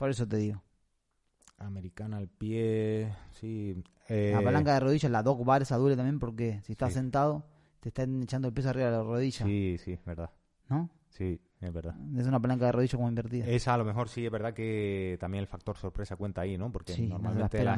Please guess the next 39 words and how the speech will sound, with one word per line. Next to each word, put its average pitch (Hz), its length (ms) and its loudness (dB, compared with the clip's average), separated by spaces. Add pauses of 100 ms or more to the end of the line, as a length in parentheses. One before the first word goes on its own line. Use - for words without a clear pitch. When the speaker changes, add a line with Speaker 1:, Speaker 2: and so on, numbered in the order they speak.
Speaker 2:
gente 110 140 0
Speaker 1:
nadie. - 20 -
Speaker 2:
no 101 100 0
la 92 380 -2
pega 87 240 -6
desde 82 220 -6
ahí. 85 140 -10 (220)
Speaker 1:
No, 120 180 0
no, 120 140 -2
casi 110 220 -6
nadie, 110 320 -4
no 113 100 -6
se 107 120 -6
espera. 110 340 0 (180)
Speaker 2:
Sí. 87 300 -10 (800)
Speaker 1:
Eh, 160 120 4
no 202 120 4
sé, 254 200 0
¿qué 165 480 8
opina 160 240 8
la 151 120 4
gente? 147 240 0
¿Ustedes 175 200 2
creen 180 220 0
que 156 140 2
va 165 100 6
por 147 180 4
la 131 120 6
persona? 151 400 4
Algunos 139 320 6
somos 131 160 2
más 135 160 0
sensibles 135 400 2
a - 20 2
unas 120 160 2
cosas, 131 340 0
otros 117 360 -6
a 120 80 -2
otras. 139 400 -6